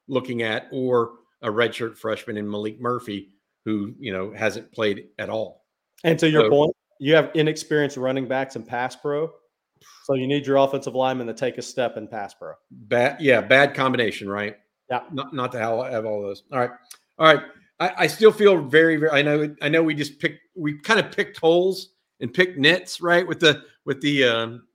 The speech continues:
Speaker 1: uh, offensive line. But in general, I, I, it's hard to do that when you're sitting here looking at a returning starting five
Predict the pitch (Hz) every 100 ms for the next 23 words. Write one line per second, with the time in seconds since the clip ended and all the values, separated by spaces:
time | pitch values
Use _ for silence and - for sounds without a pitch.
0 | 147 120 117 143 160 156 160 135 139 143
1 | 143 139 _ _ _ _ - 151 214 196
2 | 139 156 131 131 151 - 156 165 - 147
3 | - 190 202 170 127 151 143 131 131 135
4 | 127 127 175 156 151 135 139 143 120 113
5 | 117 - _ _ _ _ - 131 127 127
6 | 185 175 165 - 160 147 139 127 147 120
7 | 104 104 104